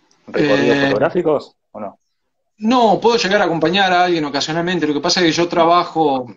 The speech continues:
Speaker 2: yo trabajo de algo que nada que ver con, con la fotografía,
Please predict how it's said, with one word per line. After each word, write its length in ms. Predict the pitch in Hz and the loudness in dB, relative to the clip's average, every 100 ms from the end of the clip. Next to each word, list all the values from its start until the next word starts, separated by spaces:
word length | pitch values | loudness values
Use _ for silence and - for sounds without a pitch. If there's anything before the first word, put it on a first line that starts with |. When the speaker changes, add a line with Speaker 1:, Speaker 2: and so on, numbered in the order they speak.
| _ | _
Speaker 2:
yo 220 | - 156 | -12 -6
trabajo 360 | 170 175 175 165 | 0 2 2 2
de 120 | 170 | 2
algo 140 | 175 | 0
que 60 | 151 | 0
nada 180 | 151 143 | -2 0
que 100 | 147 | 0
ver 220 | 165 147 | 0 -2
con, 320 | 127 117 113 | -6 -8 -10
con 160 | 113 117 | -10 -6
la 100 | 123 | -6
fotografía, 760 | 135 127 135 139 180 160 156 | -6 -6 -4 -2 -2 -2 -4